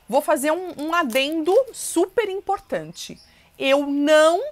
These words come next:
recomendo forrar vaso nenhum com plástico, ok? Eu não recomendo. Especificamente nessa cesta, ela é forrada com plástico pro substrato não sair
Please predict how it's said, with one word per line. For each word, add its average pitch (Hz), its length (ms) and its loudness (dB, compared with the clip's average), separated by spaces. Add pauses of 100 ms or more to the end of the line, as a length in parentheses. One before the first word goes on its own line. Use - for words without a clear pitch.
(200)
recomendo 294 1200 0 (100)
forrar 285 920 2 (280)
vaso 277 840 2
nenhum 339 600 -4 (280)
com 311 400 4 (240)
plástico, 208 960 2 (180)
ok? 277 540 0 (560)
Eu 226 260 4
não 277 600 4 (320)
recomendo. 220 1120 -2 (500)
Especificamente 254 1080 -4
nessa 180 340 -4
cesta, - 420 -4
ela 392 120 2
é 226 40 -2
forrada 175 460 -2
com 320 120 -12
plástico 403 520 2
pro 554 120 2
substrato 466 680 0
não 494 200 -4
sair 539 540 2